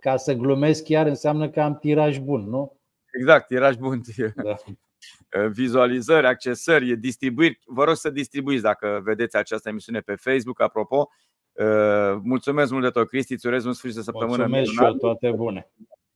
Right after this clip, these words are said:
Speaker 2: Toate bune și dumneavoastră, dragi prieteni, mulțumiri pentru că ați urmărit emisiunea. Vă rog să o distribuiți și pe luni, când, uh, e foarte, foarte, foarte posibil să o avem invitată pe doamna Elisabeta Lipă, președintele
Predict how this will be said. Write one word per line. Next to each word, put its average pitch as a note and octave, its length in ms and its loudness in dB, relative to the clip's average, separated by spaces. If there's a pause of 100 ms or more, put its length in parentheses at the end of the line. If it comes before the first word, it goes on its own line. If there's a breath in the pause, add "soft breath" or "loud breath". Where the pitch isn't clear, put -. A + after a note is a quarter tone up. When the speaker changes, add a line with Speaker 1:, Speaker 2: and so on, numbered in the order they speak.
Speaker 2:
Toate - 280 -4
bune D3 240 -2
și C#3 160 -8
dumneavoastră, C#3 380 2
dragi A#2+ 240 -2
prieteni, B2+ 300 -4
mulțumiri B2 360 -4
pentru A#2 200 -6
că A#2 80 0
ați A2 160 -4
urmărit A#2 300 -4
emisiunea. A#2 500 -2
Vă A2+ 80 -2
rog A#2+ 100 0
să A#2+ 100 -6
o A2+ 40 -2
distribuiți A2+ 500 -6
și C3 180 -6
pe A#2+ 300 2
luni, C#3+ 320 0
când, B2 300 -6
uh, A#2 280 0
e A#2 120 -4
foarte, C#3 400 0
foarte, C#3+ 420 0
foarte C3+ 340 -4
posibil B2+ 440 -6
să - 120 -6
o A#2+ 40 2
avem B2+ 220 -2
invitată B2 400 -2
pe A2+ 120 -2
doamna B2 240 2
Elisabeta A2+ 520 0
Lipă, A#2+ 260 -2
președintele A#2 540 -2